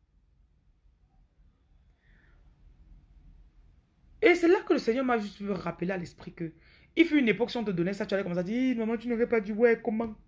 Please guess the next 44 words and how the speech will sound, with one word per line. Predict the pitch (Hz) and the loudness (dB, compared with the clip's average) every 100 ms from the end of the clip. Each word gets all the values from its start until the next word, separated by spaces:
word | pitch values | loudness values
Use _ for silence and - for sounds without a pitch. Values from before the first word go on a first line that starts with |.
| _ _ _ - _ _ _ _ - | _ _ _ -20 _ _ _ _ -10
Yay. | 226 262 226 208 _ _ - _ _ _ _ - _ _ _ _ _ - - - - _ - - - - - | -4 -2 -4 -8 _ _ -20 _ _ _ _ -20 _ _ _ _ _ -20 -20 -20 -20 _ -20 -20 -20 -14 4
Après, | 370 349 | 8 8
elle | 294 | 8
a | |
encore | 262 277 | 4 2
payé | 247 226 269 | 0 0 -2
sa | - 185 | -2 -6
consultation | 185 180 180 180 220 | -6 -4 -6 -6 -6
V | 196 | -4
I | 180 | -6
P. | 180 190 _ _ - - | -8 -14 _ _ -20 -6
Elle | - 285 | 2 4
a | 285 | 4
payé | - 226 262 - | 2 -2 -2 0
tout | 311 | 0
ce | - | 0
qu'il | 254 196 | -4 2
fallait | 208 226 | 2 2
qu'elle | 202 | 0
fasse | 196 | -4
avec | 180 185 | -6 -4
elle. | 175 - _ _ | -8 -10 _ _
Sans | - 285 | -2 0
dire | 277 269 | 0 0
que, « | |
Oh, | 277 277 269 | 6 6 6
fais | 285 | 0
une | 285 277 | 0 0
réduction, | 226 208 202 247 | 0 -2 -6 -6
non. » | 220 185 - _ _ _ _ _ - - _ - _ - _ _ - _ _ | -6 -8 -14 _ _ _ _ _ -20 -20 _ -20 _ -20 _ _ -20 _ _
C'est | - | -2
aussi | 294 | 4
parce | 339 247 | 4 4
que | 302 | 0
votre | 294 262 | -2 -2
esprit | 185 254 | -4 -8
est | 240 | -6
trop | 226 | -6
pauvre. | - 214 185 185 | -6 -6 -6 -6
Ouais, | 214 214 202 | -4 -6 -8
je | |
sais | 185 240 | -8 -8
pas, | 226 196 | -6 -8
vraiment. | 190 214 214 | -8 -8 -8